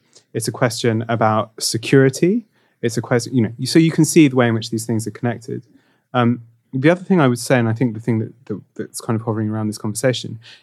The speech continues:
is, like, certainly when I was a teenager and probably even into my early twenties, I kind of basically thought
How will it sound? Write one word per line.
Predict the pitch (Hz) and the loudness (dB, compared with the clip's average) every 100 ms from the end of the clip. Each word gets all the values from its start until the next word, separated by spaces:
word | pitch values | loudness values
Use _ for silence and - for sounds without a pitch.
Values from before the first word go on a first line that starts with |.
| _ | _
is, | 120 110 | -4 0
like, | 117 117 _ _ _ _ _ _ _ _ _ _ - | -2 -2 _ _ _ _ _ _ _ _ _ _ -8
certainly | - 170 160 | 0 2 4
when | 143 | 4
I | 131 | 4
was | 127 123 - _ | 4 0 -6 _
a | 123 | -10
teenager | - 147 123 110 - 143 175 180 - | 0 2 2 0 -4 -8 -8 -10 -6
and | 120 113 117 104 127 | -4 -4 -6 -14 -4
probably | 151 139 123 | -2 2 2
even | 127 123 | 2 0
into | 117 117 | -2 -4
my | 110 | -6
early | 104 107 | -6 -6
twenties, | 117 117 113 - - - _ - _ - | -6 -8 -8 -12 -12 -14 _ -20 _ -2
I | 254 | -2
kind | - 254 | 2 4
of | 233 226 | 4 4
basically | 165 156 - - 127 | 0 0 -6 -6 -4
thought | 135 117 113 - | 0 0 -2 -4